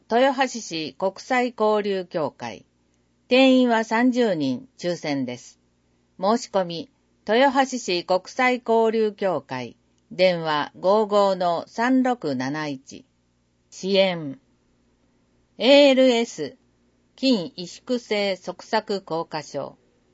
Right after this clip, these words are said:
エーエルエス患者と家族の集い。講話。拘縮に対して今日からできる拘縮予防と交流会を行います。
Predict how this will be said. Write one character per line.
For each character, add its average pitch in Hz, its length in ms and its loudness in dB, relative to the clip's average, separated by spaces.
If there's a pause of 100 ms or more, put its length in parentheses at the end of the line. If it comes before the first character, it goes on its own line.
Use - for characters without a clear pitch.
(1000)
エ 254 280 6
ー 247 100 2
エ 254 160 4
ル 262 200 4
エ 247 120 2
ス - 200 -12
患 226 340 -2
者 151 140 -2
と 147 360 -4
家 214 160 -2
族 180 280 -2
の 135 260 -4
集 - 120 -16 (200)
い。 131 140 -12 (1300)
講 240 380 4
話。 214 280 -2 (680)
拘 277 280 2
縮 - 300 -4
に 269 180 2
対 247 300 -4
し - 120 -20
て 156 380 -8 (180)
今 262 220 4
日 - 40 -20
か 180 120 2
ら 170 200 2
で 170 120 -2
き 220 160 -2
る 180 200 -4
拘 233 280 2
縮 226 340 -4
予 214 200 2
防 165 260 0
と 143 340 -8 (440)
交 262 280 4
流 262 180 2
会 160 360 -2
を 151 300 -4
行 175 240 -6
い 151 280 -8
ま 131 180 -12
す。 - 260 -20